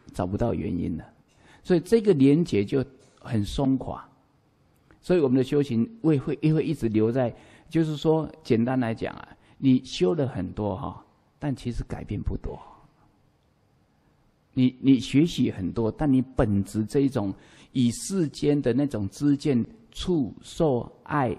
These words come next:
取有这种习惯并没有改变多少，因为你没有看到它的虚妄性。所以你没有看到它的虚妄性，你不会想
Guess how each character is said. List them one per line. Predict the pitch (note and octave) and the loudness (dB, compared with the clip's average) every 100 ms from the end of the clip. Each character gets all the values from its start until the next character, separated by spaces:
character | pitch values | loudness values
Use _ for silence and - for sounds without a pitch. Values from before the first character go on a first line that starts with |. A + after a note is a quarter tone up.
| - | -10
取 | - - A2 B2 A#2+ | -12 -2 2 2 0
有 | A2 F#2+ | 0 0
这 | G2+ E3+ | 2 0
种 | G#2+ | 0
习 | - G#2 | -4 -4
惯 | B2+ A2 | -2 -2
并 | A#2+ | -2
没 | A2+ A2 | 0 -2
有 | |
改 | G#2 - | -4 -8
变 | G2+ G#2 | -6 -6
多 | G#2+ | -6
少， | A2 - | -6 -2
因 | |
为 | F#3+ | 0
你 | D3+ | 4
没 | C3 | 4
有 | C#3 | 2
看 | D3 | 0
到 | C#3+ | -4
它 | C#3+ C3 | -2 -2
的 | G#2+ | -2
虚 | - A2 | -2 -2
妄 | A2+ G#2 | -2 -4
性。 | - G#2 - _ _ _ _ _ _ _ _ _ _ _ - | -8 -12 -14 _ _ _ _ _ _ _ _ _ _ _ 0
所 | - | 4
以 | A3 | 4
你 | F3+ | 4
没 | F3 | 2
有 | G3 | 2
看 | F#3 | 2
到 | G#3 | 2
它 | G3 G3 | 2 0
的 | |
虚 | E3 - | -2 0
妄 | F#3+ F#3 | 0 0
性， | F3 C#3+ | 0 4
你 | C#3+ | 4
不 | C3 D3+ | 4 2
会 | F#3 | 2
想 | - - C3+ G2 | 0 -2 -2 0